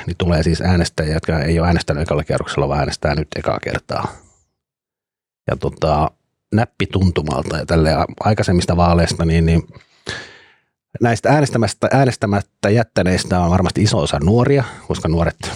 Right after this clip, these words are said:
nuorten äänestysprosentti on alhaisempi aina. Elikkä nyt sieltä saattaa tulla niinku lisää nuoria äänestäjiä, mikä suosii todennäköisesti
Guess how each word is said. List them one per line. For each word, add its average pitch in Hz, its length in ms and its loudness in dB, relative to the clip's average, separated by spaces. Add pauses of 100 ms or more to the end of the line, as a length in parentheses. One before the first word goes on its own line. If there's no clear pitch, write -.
(140)
nuorten 87 260 2
äänestysprosentti 82 540 -2
on 80 120 2
alhaisempi 85 500 2
aina. 90 320 2 (240)
Elikkä 85 180 2
nyt 90 140 2
sieltä - 180 -2
saattaa 82 260 0
tulla 85 220 0
niinku 80 220 0
lisää 107 320 2
nuoria 87 380 2
äänestäjiä, 143 640 0 (560)
mikä - 260 -4
suosii 73 520 -4
todennäköisesti 78 600 -4